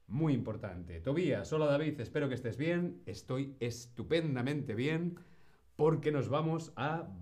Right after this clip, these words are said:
Bali de viaje. Chris Dennis, Zekai, Saki, hola a todos en el chat.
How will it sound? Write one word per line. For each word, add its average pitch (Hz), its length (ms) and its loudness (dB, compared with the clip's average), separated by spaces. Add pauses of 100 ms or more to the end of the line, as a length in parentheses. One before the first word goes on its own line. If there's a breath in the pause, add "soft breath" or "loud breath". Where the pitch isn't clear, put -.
(120)
Bali 107 400 -2
de 90 140 -8
viaje. 87 600 -8
Chris 135 280 0
Dennis, 151 800 0
Zekai, 139 560 0 (120)
Saki, 135 640 -2
hola 107 200 -2
a 90 60 -10
todos 123 280 -2
en 107 80 -6
el 95 140 -10
chat. 85 260 -8